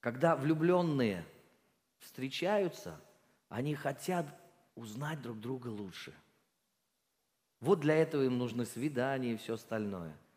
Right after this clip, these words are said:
Потом они всю жизнь продолжают друг друга узнавать лучше, да? Но вот, вот то же самое и мы, что есть письмо, написанное, лю-, письмо любви,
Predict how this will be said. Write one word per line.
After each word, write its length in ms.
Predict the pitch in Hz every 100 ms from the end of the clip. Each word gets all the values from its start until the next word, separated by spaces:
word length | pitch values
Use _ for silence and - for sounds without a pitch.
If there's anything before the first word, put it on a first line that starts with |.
| _
Потом 280 | - - 202
они 140 | 185 170
всю 200 | - 170
жизнь 300 | 143 165 -
продолжают 540 | 131 123 120 120 104
друг 180 | 104 104
друга 240 | 110 104
узнавать 500 | 104 101 104 98 95
лучше, 300 | 95 92 -
да? 240 | 87 117 135 - - - -
Но 420 | 190 180 110 - - -
вот, 280 | 135 135 156 - -
вот 240 | 151 160
то 120 | 196
же 120 | 180 175
самое 440 | - 190 196 190
и 40 |
мы, 220 | 196 202 160
что 200 | - 131
есть 480 | 127 214 214 - - - -
письмо, 840 | 196 - 185 208 233 220 131 - - - - - _ -
написанное, 920 | 151 175 - 208 185 185 165 135 117
лю-, 280 | 110 135 120
письмо 440 | 165 160 170 208
любви, 800 | 202 202 170 202 190 120 - -